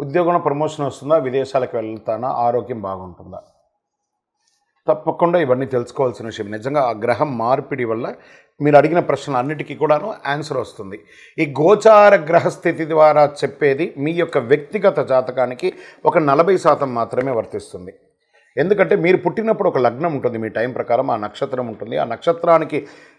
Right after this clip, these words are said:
నాలుగు పాదాలు ఉంటాయి, ఒక్కొక్క పాదానికినో ఈ రాశులన్నీ ఉంటాయి. కాబట్టి దాన్ని దృష్టిలో పెట్టుకొని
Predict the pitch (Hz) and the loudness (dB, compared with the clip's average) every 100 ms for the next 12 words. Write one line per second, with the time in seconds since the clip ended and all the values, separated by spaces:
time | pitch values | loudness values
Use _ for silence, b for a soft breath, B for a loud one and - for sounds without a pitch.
0 | - 135 139 175 180 180 175 151 160 151 | -8 -2 4 4 4 0 4 6 6 4
1 | 135 135 156 131 131 160 156 139 135 131 | 2 -2 0 0 0 0 0 0 2 0
2 | 123 117 143 151 135 120 117 120 131 113 | -2 -8 -6 -4 -2 2 2 2 -2 -6
3 | 120 113 110 110 107 101 117 123 120 117 | -6 -6 -6 -4 -4 -6 -4 0 0 -2
4 | 123 - 160 143 127 - 151 156 208 | -10 -2 0 0 -4 0 0 0 -4